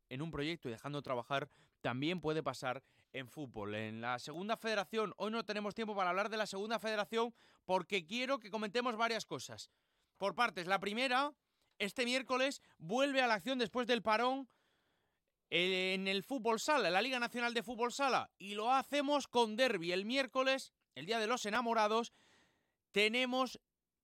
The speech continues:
a Jimmy visitando al Pozo Murcia y nosotros vamos a sortear dos entradas dobles, a regalar, mejor dicho, que no sortear, a regalar dos entradas dobles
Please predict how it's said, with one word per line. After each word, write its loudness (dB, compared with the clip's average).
a 4
Jimmy 2
visitando 0
al 2
Pozo 0
Murcia 0
y 0
nosotros -2
vamos 0
a -8
sortear 0
dos 2
entradas 0
dobles, 0
a 2
regalar, 4
mejor 0
dicho, -2
que 0
no 0
sortear, 0
a 6
regalar 2
dos 0
entradas 0
dobles 2